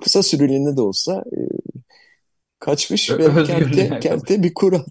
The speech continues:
Speaker 1: tur atmış. Evet. E, yetkililer ise vatandaşların toplu taşıma araçlarını kullanmalarını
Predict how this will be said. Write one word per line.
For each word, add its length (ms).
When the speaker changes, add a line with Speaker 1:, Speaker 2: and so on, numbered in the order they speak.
Speaker 1:
tur 140
atmış. 600
Evet. 320
E, 80
yetkililer 460
ise 280
vatandaşların 720
toplu 420
taşıma 480
araçlarını 580
kullanmalarını 800